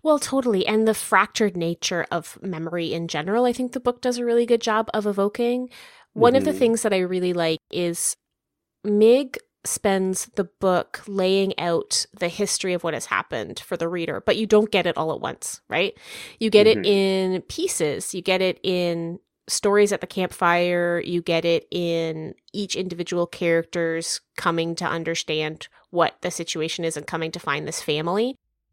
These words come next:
Speaker 2: Mm-hmm. I like that you kinda had to earn it. Like,
Speaker 1: Yeah.
Speaker 2: we as readers had to, as much as the characters within the book.
Speaker 1: Oh, yeah. It's like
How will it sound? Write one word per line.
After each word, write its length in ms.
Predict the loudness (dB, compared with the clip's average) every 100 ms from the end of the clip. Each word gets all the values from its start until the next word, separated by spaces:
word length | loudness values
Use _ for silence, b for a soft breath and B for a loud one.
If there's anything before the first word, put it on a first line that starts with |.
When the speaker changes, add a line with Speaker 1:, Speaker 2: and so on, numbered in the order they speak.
| -6
Speaker 2:
Mm-hmm. 520 | -4 -2 -2 -2 0 2
I 40 |
like 200 | 4 4
that 80 | 4
you 160 | 2 0
kinda 260 | 0 0
had 220 | 2 0
to 160 | 0 -6 -6
earn 260 | -4 -4 -4
it. 200 | -8 -6
Like, 120 | -6 -2
Speaker 1:
Yeah. 160 | 4 6
Speaker 2:
we 80 |
as 240 | 6 4 4 0
readers 240 | -2 -2
had 200 | 0 0
to, 280 | 0 -2 -2
as 200 | 0 0
much 240 | 0 -4 -6
as 120 | -8
the 80 | -8
characters 540 | -4 -4 -4 -10 -8
within 300 | -6 -6 -8
the 80 | -8
book. 380 | -8 -10 -12 -20 B B B B 6
Speaker 1:
Oh, 220 | 6 6
yeah. 340 | 4 4 4
It's 180 | 4 2
like 160 | 4